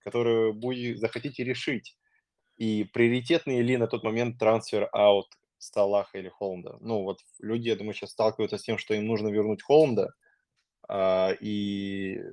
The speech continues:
приоритизируют этот трансфер, чем, э, чем трансфер, а,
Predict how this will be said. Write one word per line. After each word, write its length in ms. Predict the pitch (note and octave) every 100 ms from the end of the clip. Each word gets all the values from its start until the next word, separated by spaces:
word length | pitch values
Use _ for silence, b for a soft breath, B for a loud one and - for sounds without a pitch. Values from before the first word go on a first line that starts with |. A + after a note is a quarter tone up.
| - -
приоритизируют 760 | G#2+ G#2+ G#2 A2 G#2 D3+ B2+ -
этот 200 | A#2+ A2
трансфер, 400 | A2+ A2+ - -
чем, 460 | - G#2+ G#2+ G2 - - -
э, 180 | G2+ F#2+
чем 340 | - A2 G#2
трансфер, 560 | - G#2 G2 - G2+ - b b b _ _
а, 480 | - G2+ F#2+ F#2